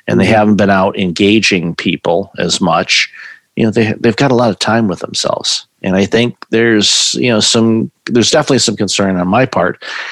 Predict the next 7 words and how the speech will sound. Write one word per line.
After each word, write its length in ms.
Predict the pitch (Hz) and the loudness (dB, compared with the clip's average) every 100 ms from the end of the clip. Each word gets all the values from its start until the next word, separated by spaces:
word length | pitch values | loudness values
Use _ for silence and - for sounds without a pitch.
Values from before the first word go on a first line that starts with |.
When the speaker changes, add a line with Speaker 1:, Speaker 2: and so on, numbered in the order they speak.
| - - | -16 -8
Speaker 1:
that 140 | - 107 | -2 0
unless 500 | 107 104 113 110 - | 0 2 2 0 0
they 320 | 107 104 101 | 2 4 2
know 440 | 98 98 101 101 98 | 2 2 2 0 0
what 260 | 104 101 - | 0 0 0
to 120 | 90 | -2
do, 500 | 98 120 104 90 | 2 4 4 2